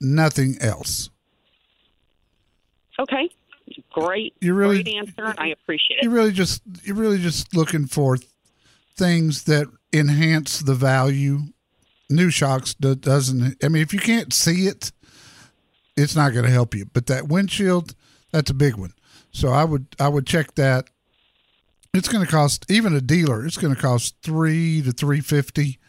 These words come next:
Speaker 1: to put a windshield in a vehicle, and that's the one thing they would probably do before they send it to the auction. Where, where do you, have you made the deal on the Palisade, or have you already ordered it?
Speaker 2: So I'm,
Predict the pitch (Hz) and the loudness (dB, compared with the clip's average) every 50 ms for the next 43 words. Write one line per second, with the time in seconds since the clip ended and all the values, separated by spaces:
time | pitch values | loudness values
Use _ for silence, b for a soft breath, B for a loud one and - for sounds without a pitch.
0 | b b b b b b b b b _ - 147 131 - - 156 143 143 147 - | b b b b b b b b b _ -2 -2 0 0 2 2 2 2 0 -2
1 | - _ _ _ _ _ _ _ _ _ _ _ - 139 135 131 127 127 131 123 | -6 _ _ _ _ _ _ _ _ _ _ _ 0 2 2 2 2 2 0 0
2 | 120 120 135 143 135 127 - 147 143 135 135 135 - 147 131 131 123 127 135 139 | 0 0 0 0 0 0 -2 -2 -2 -2 -2 -2 -2 0 0 0 2 2 2 2
3 | 139 131 147 143 156 - - 135 131 135 135 135 147 - _ - 160 170 156 - | 2 2 0 -2 -2 -2 -2 0 0 0 0 -2 -4 -6 _ 0 0 0 0 -2
4 | - - - _ 135 127 120 135 147 165 170 156 - 160 151 147 143 131 120 110 | -6 -8 -2 _ 0 0 2 2 2 2 2 0 0 0 0 2 0 0 0 -2
5 | 104 - - 160 165 180 180 202 190 185 196 196 175 151 151 147 139 127 120 127 | -4 -4 -2 0 2 2 2 0 0 0 -2 -2 0 2 2 4 4 4 2 0
6 | B B B B B B B B B B _ - 147 - - 139 143 143 135 139 | B B B B B B B B B B _ -2 0 2 2 4 4 4 2 2
7 | 139 131 - - 135 127 120 127 - - - 117 120 123 123 120 120 110 - - | 0 0 0 0 0 0 0 -2 -4 -4 -2 0 0 2 2 2 0 -2 -6 -10
8 | 98 - B B B B B B B B B B _ - 160 170 190 202 214 - | -12 -12 B B B B B B B B B B _ 0 2 4 4 4 2 0
9 | - - - _ 156 151 180 196 202 208 202 185 - - _ - 143 156 165 170 | -4 -10 -16 _ -2 0 0 2 2 0 0 -2 -6 -8 _ 0 0 0 2 0
10 | 165 165 165 - - 143 156 165 170 156 147 156 147 165 170 170 165 165 165 131 | 0 0 -2 -2 0 2 2 2 2 0 -2 -2 0 2 2 2 2 2 0 0
11 | 135 131 139 135 127 - 170 165 165 175 170 - - 180 175 175 165 151 131 135 | 0 0 0 0 0 0 0 0 0 0 0 -2 -2 -2 -2 0 0 0 0 0
12 | 139 139 139 139 139 139 143 143 131 131 135 143 151 170 185 190 226 233 - - | 0 0 -2 0 0 0 0 0 0 0 0 0 0 -2 -4 -4 -6 -6 -6 -10
13 | _ _ _ _ _ _ _ _ _ _ _ _ _ _ _ _ _ _ _ _ | _ _ _ _ _ _ _ _ _ _ _ _ _ _ _ _ _ _ _ _
14 | - - - - 254 240 226 233 240 233 233 233 233 - - - 214 208 208 214 | -20 -20 -8 -4 -4 -2 -2 -2 -2 -2 -2 -2 -2 -4 -4 -6 -6 -4 -6 -8
15 | 202 202 196 | -8 -12 -12